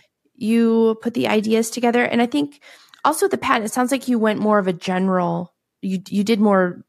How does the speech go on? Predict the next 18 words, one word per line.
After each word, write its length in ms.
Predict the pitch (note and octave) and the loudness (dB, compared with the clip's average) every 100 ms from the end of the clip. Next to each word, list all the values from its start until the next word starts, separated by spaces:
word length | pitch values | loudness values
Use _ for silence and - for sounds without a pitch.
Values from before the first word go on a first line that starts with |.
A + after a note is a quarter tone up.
| - | -10
general 460 | F#3 G#3+ G3+ G3+ F#3+ | -2 0 2 2 0
terminology 640 | - G3 F#3+ F3 F3 F3 | -2 0 0 0 0 0
with 140 | E3+ E3 | -2 -4
a 40 | |
patent 600 | - F3+ D#3+ E3+ F3 E3 - | -6 -6 -4 -2 -4 -4 -2
rather 360 | F#3 F3+ F3 | 0 2 2
than, 380 | E3+ F3 E3+ D#3+ - - - - _ _ - | 2 2 0 -2 -6 -18 -20 -20 _ _ -4
uh, 280 | F3+ E3 F3 | -2 0 -2
defining 480 | F3+ F#3 F#3+ F#3 F3+ | -2 0 0 2 0
exactly 520 | E3+ F3 F3 - F3+ | -2 0 0 0 0
what 180 | E3+ - | 0 -2
would 200 | E3 - | -4 -2
be 400 | E3+ E3 E3 - _ _ - | -2 -2 -2 -6 _ _ -4
included, 560 | F#3 - F#3 F3 E3+ - | -4 0 2 2 0 -4
you 380 | A#3 C#4 - | -8 -8 -4
know, 20 | F3 | -2
with 220 | F3 F3+ | 0 2
the, 360 | F3+ E3+ E3+ | 2 2 0